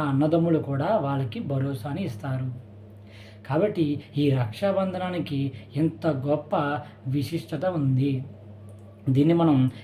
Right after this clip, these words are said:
ఎప్పటి నుంచో జరుపుకుంటున్నాము. గొప్ప మనసుతో ప్రేమగా బంధాలను ఒకటి చేసేదాన్నే ఈ రక్షాబంధనం అంటాం. ఇది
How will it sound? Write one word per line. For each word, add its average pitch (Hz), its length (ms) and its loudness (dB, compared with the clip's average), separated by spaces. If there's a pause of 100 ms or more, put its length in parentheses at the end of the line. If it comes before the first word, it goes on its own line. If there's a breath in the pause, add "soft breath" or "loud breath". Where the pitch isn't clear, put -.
(160 loud breath)
ఎప్పటి 131 340 0
నుంచో 127 360 2
జరుపుకుంటున్నాము. 131 840 -2 (840 loud breath)
గొప్ప - 280 -2
మనసుతో 185 540 0 (360)
ప్రేమగా 160 640 0 (220 loud breath)
బంధాలను 165 800 4 (500 loud breath)
ఒకటి 180 260 0
చేసేదాన్నే 170 720 0
ఈ 175 180 -2
రక్షాబంధనం 147 720 -2
అంటాం. 131 300 -4 (420 loud breath)
ఇది 202 160 4